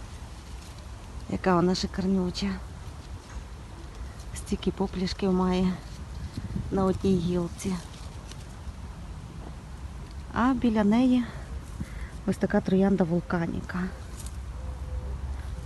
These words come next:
Також така красива.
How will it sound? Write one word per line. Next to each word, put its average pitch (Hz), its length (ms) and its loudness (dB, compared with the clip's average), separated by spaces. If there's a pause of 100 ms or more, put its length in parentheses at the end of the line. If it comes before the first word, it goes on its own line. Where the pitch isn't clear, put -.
(3000)
Також 180 380 2
така - 240 -2
красива. 185 800 2